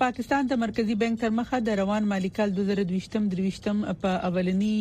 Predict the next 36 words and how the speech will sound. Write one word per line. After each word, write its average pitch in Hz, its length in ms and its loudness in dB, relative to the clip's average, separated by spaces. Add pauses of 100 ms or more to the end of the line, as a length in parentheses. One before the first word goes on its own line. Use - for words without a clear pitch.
(100)
یولسو 208 640 0
میاشتو 190 380 -4
کې - 680 -6
د 226 120 0
پاکستان 247 640 0
د 208 260 0
کرنټ 254 260 0 (120)
اکاونټ 208 380 -2
خساره 196 380 0 (520)
د 226 140 2
پنځلس 262 500 2 (160)
بلیونو 226 400 2
ډالرو 208 400 2
نه 170 140 0
زیاته 170 320 0
شوې 170 180 -2
ده. 160 100 0 (540)
بله 165 160 2
اړخ 180 240 0
ته 185 160 2
د 180 160 0
پاکستان 190 640 -2
د 226 120 0
اقتصادي 175 600 -2
چارو 196 260 0 (600)
د 185 180 2
وزارت 196 440 0 (220)
له 190 160 0
طرفه 208 320 0
خپور - 300 -4
شوی 208 260 0
ریپورت 202 320 -2
کې 202 160 -2
ویلي 175 240 0
شوي، 269 200 0 (540)
هیواد 262 420 0